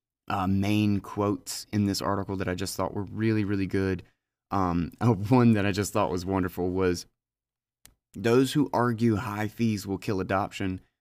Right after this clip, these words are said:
failed to understand the intensity of assurances that Bitcoin offers and the ease at which it does this. Put lightly,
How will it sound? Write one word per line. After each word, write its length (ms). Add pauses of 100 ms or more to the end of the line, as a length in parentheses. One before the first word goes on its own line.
(220)
failed 340
to 160
understand 640
the 120
intensity 720
of 120
assurances 640
that 200
Bitcoin 380
offers 560 (380)
and 160
the 180
ease 420
at 140
which 420
it 200
does 300
this. 360 (480)
Put 160
lightly, 560